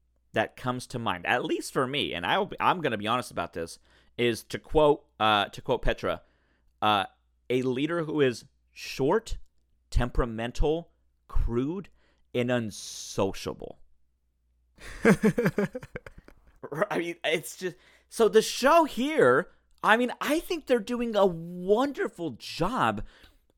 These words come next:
Speaker 1: of supplanting these ideas into the minds of his audience, right? It's saying that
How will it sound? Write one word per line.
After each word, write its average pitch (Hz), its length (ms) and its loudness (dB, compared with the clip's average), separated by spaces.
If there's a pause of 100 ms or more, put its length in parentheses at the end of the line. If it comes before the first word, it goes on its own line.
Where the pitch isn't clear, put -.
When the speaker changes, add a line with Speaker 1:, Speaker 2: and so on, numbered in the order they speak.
(100)
Speaker 1:
of 160 160 6
supplanting 180 840 -2
these 160 200 -4
ideas 156 480 -2
into 151 180 -6
the 131 120 0
minds 127 380 -2
of 139 60 -8
his 131 280 -2
audience, 151 720 -4
right? 165 320 -4 (420)
It's 170 200 0
saying 208 340 -2
that 190 240 -2